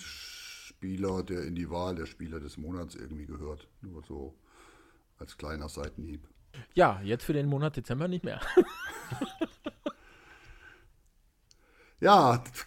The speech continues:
Speaker 1: also Krimitschau ist lei-, liegt weit über de-, unseren Erwartungen und wir haben noch ein Team, was über unseren Erwartungen oder ihren Erwartungen liegt. Ähm, Andi, das sind die Kolleginnen und Kollegen der Star Bulls Rosenheim, ne, mit Platz sieben.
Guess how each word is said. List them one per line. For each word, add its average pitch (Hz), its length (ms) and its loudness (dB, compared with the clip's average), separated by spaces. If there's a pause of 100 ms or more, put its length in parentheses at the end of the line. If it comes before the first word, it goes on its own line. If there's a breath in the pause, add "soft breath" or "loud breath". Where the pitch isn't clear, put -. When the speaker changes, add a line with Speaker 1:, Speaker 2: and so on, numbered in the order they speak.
(140)
Speaker 1:
also 139 540 4 (200)
Krimitschau 226 840 8
ist - 220 0
lei-, 151 280 6
liegt 170 280 0
weit 156 260 4
über 180 240 4
de-, 165 100 0
unseren 175 300 2
Erwartungen 170 720 4
und 135 380 2
wir 123 100 6
haben 131 140 4
noch 185 160 0
ein 175 80 0
Team, 117 320 2
was - 280 -2
über 214 440 2
unseren 156 420 4
Erwartungen 110 560 -2
oder 98 140 -2
ihren 147 320 0
Erwartungen 104 580 -2
liegt. 143 400 -2
Ähm, 123 320 2
Andi, 156 480 0
das 123 260 2
sind 135 220 -2
die 127 140 -4
Kolleginnen 120 920 0
und 120 140 -2
Kollegen 147 720 0
der 123 240 2
Star 123 340 -4
Bulls 127 280 -2
Rosenheim, 117 580 0
ne, 131 160 2
mit 135 180 0
Platz 113 240 -2
sieben. 202 580 0